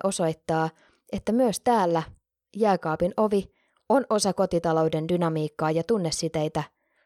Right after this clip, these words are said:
sekä toimii arvojen näyttämönä. Teksti. Suvi Jaakkola on valtiotieteiden maisteri sosiaali- ja kulttuuriantropologiasta ja Antroblogin toinen päätoimittaja.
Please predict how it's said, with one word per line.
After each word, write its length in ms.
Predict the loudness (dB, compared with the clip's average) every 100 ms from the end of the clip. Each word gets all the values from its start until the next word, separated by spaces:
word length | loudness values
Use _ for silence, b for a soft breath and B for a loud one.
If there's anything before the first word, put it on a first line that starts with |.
| -8
sekä 280 | 0 2 2
toimii 420 | 2 2 2 0
arvojen 520 | 0 0 -2 -4 -6 -6
näyttämönä. 540 | -6 -6 -12 -8 -10 -12 -20 _ _ _ _ _ _ _ _ _ _ _ _ _ _ _ _ _ _ _ _ _ _ _ _
Teksti. 460 | -2 -2 -2 -6 -10 _ _ _ _ _ _ _ _ _ -6
Suvi 300 | -2 2 2
Jaakkola 520 | 2 0 -2 -4 -4 -6 -6
on 140 | -2 2
valtiotieteiden 840 | 2 2 0 0 0 0 0 0
maisteri 480 | 0 0 -2 -2 -2 _ _ _ -6
sosiaali- 640 | -4 -2 0 0 0 -2
ja 120 | -2 0
kulttuuriantropologiasta 1300 | 0 0 -2 -2 -6 -6 -8 -6 -8 -8 -10 -8 -10 _ _ _ _ _ -2
ja 120 | 0
Antroblogin 680 | 0 2 0 2 0 0
toinen 340 | 0 2 2 0
päätoimittaja. 840 | 0 0 -2 -6 -8 -12 -8 -8